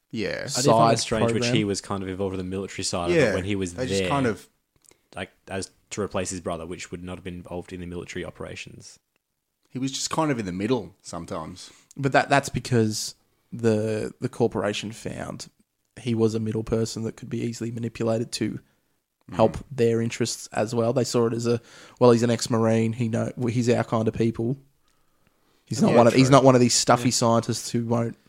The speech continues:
Speaker 1: Hmm. Yeah. I, I don't know. I just, I just
Speaker 3: And they, and they easily could see that they could essentially blackmail him 'cause they offered him
Speaker 1: New legs.
Speaker 3: new legs 'cause they had all the money 'cause they're,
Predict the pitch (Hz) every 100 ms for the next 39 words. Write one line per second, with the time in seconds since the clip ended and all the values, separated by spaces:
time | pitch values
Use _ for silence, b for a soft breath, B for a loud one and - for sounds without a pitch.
0 | b b b b b - 117 98 95 -
1 | _ _ _ _ - _ - 95 92 -
2 | _ _ - 127 131 139 117 78 95 98
3 | 87 - - _ - 85 - b b b
4 | 123 131 120 127 131 123 147 120 117 117
5 | - 110 - - 127 110 110 110 _ _
6 | _ _ _ _ _ - 117 110 113 107
7 | 110 - 113 131 120 113 113 - 113 117
8 | 110 113 113 110 110 _ - 95 95 95
9 | 92 - 113 110 113 - - _ _ _
10 | _ - 110 104 110 113 107 113 113 110
11 | - 110